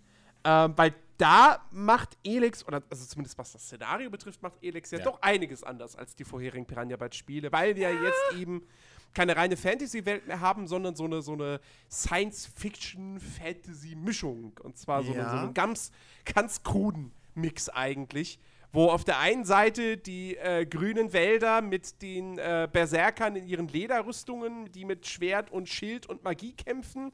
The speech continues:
Speaker 2: Mhm.
Speaker 1: Und auf der anderen Seite hast du eine Mad Max Endzeitwüste mit Leuten, die halt auch aussehen wie aus der Mad Max Welt, die mit Shotguns auf Monster schießen. Und dann wiederum hast du noch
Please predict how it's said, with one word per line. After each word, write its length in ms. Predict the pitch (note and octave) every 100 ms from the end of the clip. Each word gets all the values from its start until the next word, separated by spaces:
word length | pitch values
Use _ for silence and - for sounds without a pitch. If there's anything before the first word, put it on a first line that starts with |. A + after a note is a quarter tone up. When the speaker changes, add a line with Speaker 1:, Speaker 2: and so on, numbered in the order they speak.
| -
Speaker 2:
Mhm. 260 | A#2 A2+ F3
Speaker 1:
Und 80 | F3+
auf 100 | F3+
der 140 | F3
anderen 200 | A3+ G#3+
Seite 240 | G#3+ A3 F3
hast 200 | F#3+ -
du 60 |
eine 100 | G3+
Mad 260 | E3+ F3+ A3 G#3+
Max 440 | A#3 A3+ - - -
Endzeitwüste 1000 | A#3 - - B3 A#3+ D#3+ A3+ B3 - C4+
mit 280 | G3+ - F3+
Leuten, 300 | F3 G3 G3+
die 180 | A3 F#3+
halt 160 | F#3
auch 200 | - D#3+
aussehen 480 | F3 A#3 A#3+ B3 A#3
wie 100 | A#3+
aus 180 | - -
der 100 | G#3+
Mad 180 | A3 A3+
Max 280 | A#3 A#3 -
Welt, 460 | F#3 G#3 C4+ - -
die 80 | G3
mit 120 | F3+
Shotguns 600 | - - - B3 B3 -
auf 220 | F#3 G3+
Monster 400 | G#3 A3+ - A#3+
schießen. 500 | A#3 B3 A#3 - C4 B3+ - - _ _
Und 220 | F#3+ G3+ - _ -
dann 240 | G3 A3
wiederum 420 | A#3 A#3 A3 G#3+
hast 260 | G3 G#3 -
du 60 | A3
noch 320 | G#3 A3 -